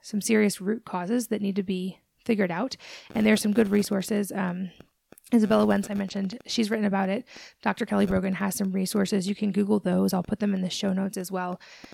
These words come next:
But more on that certainly coming soon. Um, someone asked, "How long do you typically nurse before weaning? How do you go about weaning? And have you ever tandem nursed?" So loaded question, kind of. I will uh, I will say most of my kids, they are all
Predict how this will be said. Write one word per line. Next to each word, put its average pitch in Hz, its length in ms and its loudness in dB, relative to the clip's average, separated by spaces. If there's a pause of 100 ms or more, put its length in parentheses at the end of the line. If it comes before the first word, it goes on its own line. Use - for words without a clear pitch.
(140)
But 202 180 0
more 214 220 6
on 190 100 4
that 196 240 -4
certainly 208 300 0
coming 190 420 -2 (460)
soon. 185 580 0
Um, 202 400 2
someone 294 260 2
asked, 226 360 -2
"How 208 180 2
long 233 240 4
do 226 100 0
you 226 120 2
typically 214 400 -2
nurse 185 240 -2
before 185 260 -6
weaning? 285 380 -2 (400)
How 220 100 0
do 214 80 4
you 208 80 4
go 196 140 0
about 190 260 -2
weaning? 226 440 0
And 202 280 -2
have 196 160 -6
you 208 100 -2
ever 190 240 -6
tandem 185 400 -8
nursed?" - 380 -8 (760)
So 208 500 4
loaded 233 260 2
question, 202 300 -4
kind 175 260 -2
of. 277 280 0
I 214 180 4
will 208 500 6 (220)
uh, 226 40 0
I 196 280 2
will 226 80 6
say 214 120 2
most 220 280 4
of 269 60 -4
my 277 100 0
kids, 202 320 -2 (120)
they 202 120 -2
are 202 120 -4
all 233 340 0